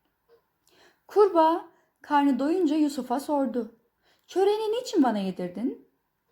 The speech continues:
Yusuf bir kurbağanın konuştuğunu ilk kez duyuyordu.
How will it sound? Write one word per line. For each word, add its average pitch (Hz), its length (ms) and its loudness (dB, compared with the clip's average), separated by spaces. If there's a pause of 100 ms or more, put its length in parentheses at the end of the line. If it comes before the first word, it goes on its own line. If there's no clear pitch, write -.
Yusuf 330 360 -4
bir 359 140 0
kurbağanın 294 540 2
konuştuğunu 247 520 -2
ilk 349 300 0
kez 220 280 -4
duyuyordu. - 600 -10